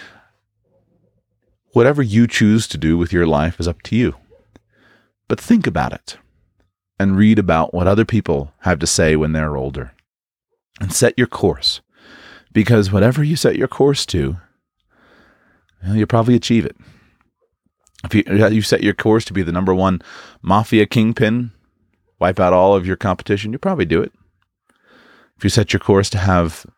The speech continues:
another kind of life, you'll probably do that. Whatever you sow now, that's what you're gonna reap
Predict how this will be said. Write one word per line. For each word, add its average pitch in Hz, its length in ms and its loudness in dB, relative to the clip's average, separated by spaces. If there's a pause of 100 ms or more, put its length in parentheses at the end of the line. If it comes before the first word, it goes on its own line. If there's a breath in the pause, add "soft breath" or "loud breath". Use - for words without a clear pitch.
(240)
another 110 340 2
kind 82 240 -2
of 73 60 -2
life, 69 280 -4
you'll 90 100 -4
probably 87 280 -4
do 80 160 0
that. 71 420 -4 (1500)
Whatever 98 340 2
you 117 120 6
sow 107 320 2
now, 78 560 2
that's - 200 -6
what 82 120 -4
you're 82 80 -6
gonna 71 200 -2
reap 65 300 -4